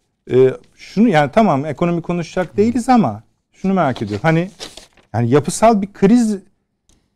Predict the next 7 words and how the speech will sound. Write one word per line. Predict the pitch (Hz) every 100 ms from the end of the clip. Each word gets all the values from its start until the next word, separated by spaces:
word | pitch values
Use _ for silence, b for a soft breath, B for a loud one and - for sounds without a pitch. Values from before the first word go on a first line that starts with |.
| _ _ _ _
yani | 117 104
yirmili | 104 120 156 185 196 - 147 180
rakamlara | 165 120 - 113 107 104 98 -
kadar | 104 104
gelmişti. | 101 104 107 - 196
Yapısal | 180 - 208 185
bir | 196